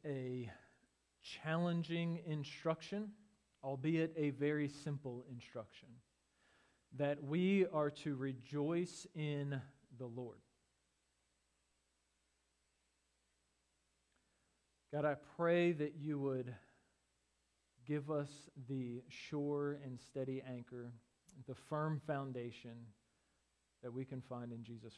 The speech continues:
Christ. God, for those who are here who have never initially placed their faith in Christ, who have been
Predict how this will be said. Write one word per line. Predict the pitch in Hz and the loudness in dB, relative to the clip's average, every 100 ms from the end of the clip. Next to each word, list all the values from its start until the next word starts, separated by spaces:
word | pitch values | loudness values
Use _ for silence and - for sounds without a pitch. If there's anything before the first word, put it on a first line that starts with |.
| - | -14
Christ. | 110 107 - _ _ _ _ _ _ _ _ _ _ _ _ _ _ _ _ _ _ _ _ _ - | -14 -14 -20 _ _ _ _ _ _ _ _ _ _ _ _ _ _ _ _ _ _ _ _ _ -4
God, | 135 - | -2 0
for | 147 | 0
those | 135 156 165 160 | 2 4 4 4
who | 170 151 | 2 4
are | 143 | 4
here | - - 165 165 165 | 2 0 4 4 4
who | 147 | 4
have | 143 135 | 4 4
never | 143 151 147 156 151 143 - - _ _ _ - | 2 2 4 4 4 2 -6 -20 _ _ _ -6
initially | 143 165 175 - 165 160 | 0 4 4 4 4 4
placed | 156 170 165 160 | 2 2 2 2
their | 160 139 | 0 0
faith | - 156 151 156 | 2 0 0 -2
in | 139 | -6
Christ, | 131 151 170 170 - - _ _ _ _ _ _ _ | 0 2 2 0 -10 -20 _ _ _ _ _ _ _
who | 165 165 | 4 4
have | 139 | 4
been | 147 139 131 | 2 0 -2